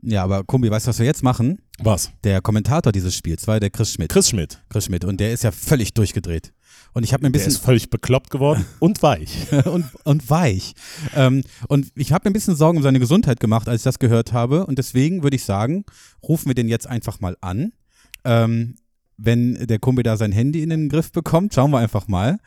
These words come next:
Speaker 2: Hier
Speaker 1: Äh,
Speaker 2: wählt der Chef noch selbst.
Speaker 1: Genau, und jetzt können wir den nächsten Jingle hier mal auspacken und der heißt so. Ähm,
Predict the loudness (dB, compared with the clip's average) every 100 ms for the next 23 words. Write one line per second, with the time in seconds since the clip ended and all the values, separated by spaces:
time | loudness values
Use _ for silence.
0 | _ -20 _ -12 -2 2 4 2 0 -4
1 | -4 -6 -12 -8 -4 -2 0 2 0 2
2 | 0 0 -6 -4 0 2 2 0 -2 -2
3 | -2 0 0 0 0 0 -2 -4 -2 -2
4 | -2 -6 -2 0 0 0 -2 -2 0 -2
5 | _ _ _ _ _ _ -2 -2 -2